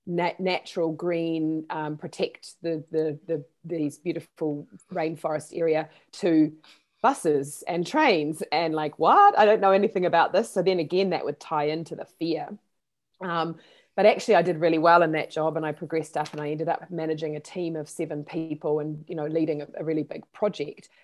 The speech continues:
But the whole time I had so much fear and anxiety. I had panic attacks, you know, like, there was so, so much of, like, "I don't know what I'm doing." And, um, yeah, I just kind of, you know, fell into that job because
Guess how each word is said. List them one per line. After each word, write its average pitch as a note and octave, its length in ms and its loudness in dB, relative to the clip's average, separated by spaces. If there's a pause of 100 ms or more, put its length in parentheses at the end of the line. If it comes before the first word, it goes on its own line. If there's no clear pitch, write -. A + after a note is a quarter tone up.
(300)
But F3+ 120 -2
the F3+ 80 4
whole F3+ 200 4
time D#3+ 320 -2
I C#3+ 100 -4
had C#3 240 -6
so D3+ 160 -4
much - 220 -10
fear C#3+ 380 0
and D3+ 160 -6
anxiety. C#3+ 760 -8
I C#3+ 100 -10
had C#3+ 180 -10
panic C3 280 -12
attacks, - 520 -12
you D#3+ 80 -6
know, C#3 200 -8
like, D3 380 -10 (380)
there E3 140 -2
was D3 180 0
so, D#3+ 520 4
so D#3 320 -2
much D3+ 280 -6
of, D3+ 120 -10
like, C#3+ 180 -4
"I D#3 80 -6
don't D#3+ 200 -4
know D#3+ 100 -8
what D3+ 160 -4
I'm D3 100 -6
doing." D3 600 -4 (380)
And, D#3+ 640 -2 (140)
um, D3+ 560 -4 (380)
yeah, G#3+ 200 6
I D#3+ 100 4
just G3+ 180 0
kind F#3 160 -4
of, D3+ 120 -6 (460)
you G3 80 -4
know, D#3 160 0
fell E3+ 300 0
into E3 220 -4
that D#3 200 -2
job D3+ 380 -2
because E3 1000 -2